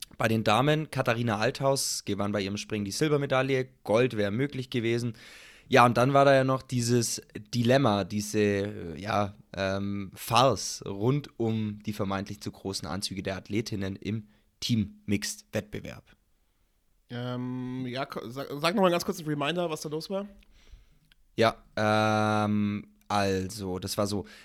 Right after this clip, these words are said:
Speaker 1: das war, der Wettkampf, äh, ist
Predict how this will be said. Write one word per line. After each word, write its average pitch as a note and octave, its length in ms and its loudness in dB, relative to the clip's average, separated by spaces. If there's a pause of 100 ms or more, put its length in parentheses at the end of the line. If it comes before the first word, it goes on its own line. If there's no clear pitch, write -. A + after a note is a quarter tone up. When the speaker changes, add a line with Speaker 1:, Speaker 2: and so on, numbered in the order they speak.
(100)
Speaker 1:
das - 420 -6
war, A2 220 0
der G#2 260 -2
Wettkampf, C#3 560 0
äh, G2+ 440 0
ist - 240 -12